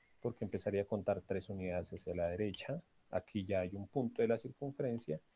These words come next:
tres unidades hacia arriba, aquí ya hay otro punto, tres unidades hacia la izquierda, uno, dos y tres, y tres unidades hacia abajo, uno, dos y tres, pero obviamente, pues, ustedes,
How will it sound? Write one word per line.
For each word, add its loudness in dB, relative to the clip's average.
tres 2
unidades -2
hacia 0
arriba, 2
aquí -6
ya 4
hay 0
otro 0
punto, 0
tres 2
unidades -2
hacia -4
la -2
izquierda, 0
uno, -4
dos -2
y -8
tres, -4
y 4
tres 4
unidades 0
hacia 0
abajo, 2
uno, 0
dos 0
y 2
tres, 2
pero 8
obviamente, 4
pues, 2
ustedes, 2